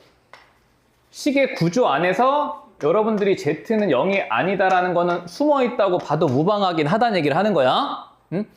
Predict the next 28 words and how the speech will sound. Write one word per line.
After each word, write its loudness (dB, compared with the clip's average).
그래서, 0
아, 2
요렇게 0
갔을 0
때 -2
Z는 -2
순허수구나. 0
뭐, 0
그런 2
식의 0
사고적인 0
흐름을 2
가면 0
돼. -4
근데 0
요 4
상태가 2
됐다 0
그래서 2
Z는 0
순허수라고는 2
얘기는 0
하면 2
안 -2
된다고. 0
그치? -6
자, -2
근데 0